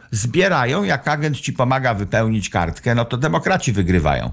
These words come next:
A jak agent pomagał wypełnić kartkę i zobaczył, że republikański głos ktoś narysował, no to przecież ta koperta może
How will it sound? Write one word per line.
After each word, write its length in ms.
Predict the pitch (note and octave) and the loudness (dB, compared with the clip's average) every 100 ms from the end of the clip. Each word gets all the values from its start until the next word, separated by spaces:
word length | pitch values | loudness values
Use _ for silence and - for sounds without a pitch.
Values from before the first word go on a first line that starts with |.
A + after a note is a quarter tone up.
| - - - | -10 -12 -4
A 100 | A#2 | 0
jak 200 | A#2 A#2 | 2 0
agent 320 | C3 E3 F3 | -2 -2 -2
pomagał 460 | - D#3+ D#3+ D#3 D3 | 0 0 0 0 -2
wypełnić 500 | C3+ C#3 C3 B2+ - | -2 -2 0 -2 0
kartkę 400 | A2+ A2 - A2+ | -2 -2 -4 -2
i 40 | |
zobaczył, 460 | G#2 A2 A#2+ - A#2 | 0 2 0 0 0
że 140 | A#2 | 2
republikański 800 | A2 A#2 A2+ C#3 G3+ G#3 - G2+ | 2 0 -2 0 0 0 0 0
głos 320 | E2 D#2+ - - - - - | 2 0 -2 -10 -16 -18 -18
ktoś 320 | - G#2 F#2 G#2 | -4 0 0 2
narysował, 680 | F#2 F2+ - D#2 D2 - - - - - - - - | 2 2 0 0 0 -2 -10 -20 -20 -20 -18 -16 0
no 100 | C#3 | 0
to 140 | D3 G#3 | 2 -2
przecież 340 | F#3+ F#3 F3+ | -2 0 0
ta 100 | E3 | -2
koperta 600 | - - E3 - - F#3 | -4 0 -2 0 -2 0
może 500 | E3+ E3+ F#3 F#3 | 0 2 2 2